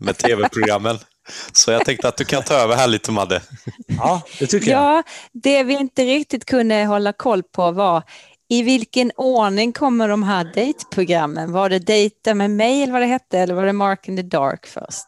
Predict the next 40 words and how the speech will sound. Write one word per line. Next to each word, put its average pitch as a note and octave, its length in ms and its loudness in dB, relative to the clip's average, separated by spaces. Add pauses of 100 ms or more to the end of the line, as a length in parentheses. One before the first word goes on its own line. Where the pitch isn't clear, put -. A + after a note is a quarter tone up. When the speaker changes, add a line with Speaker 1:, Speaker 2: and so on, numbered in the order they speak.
(200)
Speaker 3:
Och - 140 -6
Speaker 2:
Det C#3 100 2
var D3+ 140 4
Speaker 3:
utveckla G#3+ 540 0
Speaker 2:
Dating G3+ 220 2
in F3 300 0
the E3 80 2
Dark C#3 580 -2 (100)
var C3 180 -4
det C3 160 -6
första D#3+ 400 -2
jag C3 220 -2
gjorde. C4+ 280 2
Speaker 3:
Dating A#3 340 0
in G#3 160 -2
the G3+ 60 2
Dark, - 400 -4
ja. F3+ 220 -6 (400)
Speaker 2:
Ja. A#2 320 -8 (400)
Och C4 200 -8
Speaker 3:
Ja, A3+ 60 0
men A#3+ 100 0
Speaker 2:
där F3+ 440 0 (600)
är, D#3+ 600 2
ja, C3+ 120 0
det D3+ 100 0
var E3+ 100 2
ett D#3 120 -4
program D3+ 380 0
där C#3+ 100 -2
man C#3 160 -2
var C3+ 180 -2
fyra C3+ 260 -4
killar, C3 340 -4
fyra B2 280 -8
tjejer C3 480 -4
och A#2+ 120 -12
så - 100 -14 (340)
dejtade D3+ 500 -2
man C#3+ 320 -2